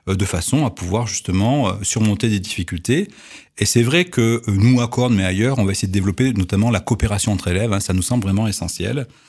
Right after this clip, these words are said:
Et enfin, euh, je dirais, le dernier conseil pour les adultes, alors c'est vrai que les élèves de sixième parfois sont un peu timides,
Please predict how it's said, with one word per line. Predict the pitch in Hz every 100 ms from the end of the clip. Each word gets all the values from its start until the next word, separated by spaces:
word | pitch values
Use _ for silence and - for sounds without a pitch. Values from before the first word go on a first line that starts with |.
| - - - - _ _
Et | 165 175 117
enfin, | 110 - 139 165 - _ _ -
euh, | 110 101 92 90 87 85 85 82 - - - -
je | 101 123
dirais, | 127 120 135 156 151
le | 101 98 98
dernier | 98 113 135
conseil | 131 117 131 131
pour | -
les | 101 110
adultes, | 113 156 143
alors | 110
c'est | -
vrai | 123
que | 156
les | 107 110
élèves | 120
de | 117
sixième | - 147 147
parfois | 120 147
sont | - 107
un |
peu | 107 156
timides, | - 107 113 127